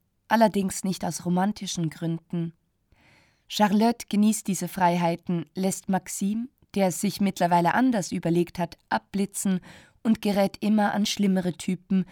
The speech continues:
was schließlich zur unschönsten Szene des Films führt. Unschön einerseits, weil die Inszenierung einer Vergewaltigung im Film immer eine extreme Gratwanderung darstellt,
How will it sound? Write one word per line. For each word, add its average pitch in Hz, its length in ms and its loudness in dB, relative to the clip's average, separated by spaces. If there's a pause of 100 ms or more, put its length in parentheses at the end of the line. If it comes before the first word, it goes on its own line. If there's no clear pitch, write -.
(240)
was 196 220 0
schließlich 208 560 -2
zur - 220 -8
unschönsten 208 720 -2
Szene 180 460 -2
des - 260 -8
Films 165 400 0
führt. - 520 -8 (540)
Unschön 233 480 4
einerseits, 214 840 -2
weil 185 220 2
die 196 140 -2
Inszenierung 202 760 0
einer 180 240 -2
Vergewaltigung 185 920 -4
im 185 160 -4
Film 190 380 -2
immer 208 400 -2
eine 165 220 0
extreme 190 480 -4
Gratwanderung 165 880 -2
darstellt, 165 680 -4